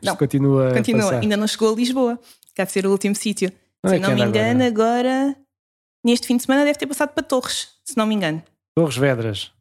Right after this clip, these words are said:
Speaker 1: Apanham agora no pico do verão a cruz da, das jornadas aqui da, da Diocese. Nós tivemos sorte que apanhámos
Speaker 2: Março.
Speaker 1: numa altura que foi assim um tempo ameno.
Speaker 2: Sim.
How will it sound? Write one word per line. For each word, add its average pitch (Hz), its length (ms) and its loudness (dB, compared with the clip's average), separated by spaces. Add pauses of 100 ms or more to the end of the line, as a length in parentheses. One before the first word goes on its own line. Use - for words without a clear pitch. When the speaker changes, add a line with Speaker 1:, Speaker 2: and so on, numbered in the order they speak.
(120)
Speaker 1:
Apanham 131 360 -2
agora 127 200 0
no 127 120 -2
pico - 260 -2
do 156 100 4
verão 135 520 2
a 127 80 0
cruz 131 320 2
da, 123 160 0
das 117 160 -2
jornadas 113 480 -4
aqui 113 200 -4
da, 113 140 0
da 110 100 -2
Diocese. 107 540 -4 (420)
Nós 170 140 2
tivemos 151 260 0
sorte 156 220 -2
que - 80 -6
apanhámos 143 760 -4
Speaker 2:
Março. 208 300 0
Speaker 1:
numa 139 100 0
altura 143 480 0
que - 80 -16
foi 147 220 0
assim 131 180 -2
um 123 80 -4
tempo 113 280 -4
ameno. 120 400 0
Speaker 2:
Sim. 135 60 -10